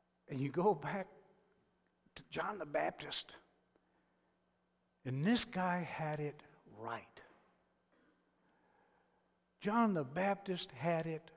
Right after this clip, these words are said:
right. What did he say? "I must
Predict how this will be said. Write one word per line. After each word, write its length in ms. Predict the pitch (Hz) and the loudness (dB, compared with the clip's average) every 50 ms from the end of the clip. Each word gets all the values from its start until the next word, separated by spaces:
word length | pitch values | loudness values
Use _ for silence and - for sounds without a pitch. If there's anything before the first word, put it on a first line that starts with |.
| - - | -18 -14
right. 340 | 151 131 131 123 113 113 110 - - - - - _ _ _ _ _ _ _ _ _ _ _ _ _ _ _ _ _ _ _ _ _ _ - | -10 -6 -4 -4 -4 -4 -8 -12 -18 -20 -20 -20 _ _ _ _ _ _ _ _ _ _ _ _ _ _ _ _ _ _ _ _ _ _ -6
What 140 | 214 220 | -4 -2
did 120 | 175 147 120 | 0 0 0
he 120 | 143 143 | -2 -4
say? 320 | - - - 139 127 135 139 - - - - - _ _ _ _ _ _ _ _ _ _ _ _ _ _ _ _ _ _ _ _ _ _ _ _ _ _ _ _ _ _ _ _ _ _ _ _ - - | -4 -4 -4 -4 -6 -6 -10 -14 -20 -20 -20 -20 _ _ _ _ _ _ _ _ _ _ _ _ _ _ _ _ _ _ _ _ _ _ _ _ _ _ _ _ _ _ _ _ _ _ _ _ -8 0
"I 300 | 131 147 165 180 185 196 | 4 4 6 6 4 2
must 580 | 190 180 180 180 175 - - - - - - | 2 2 0 0 0 -2 -6 -8 -10 -12 -14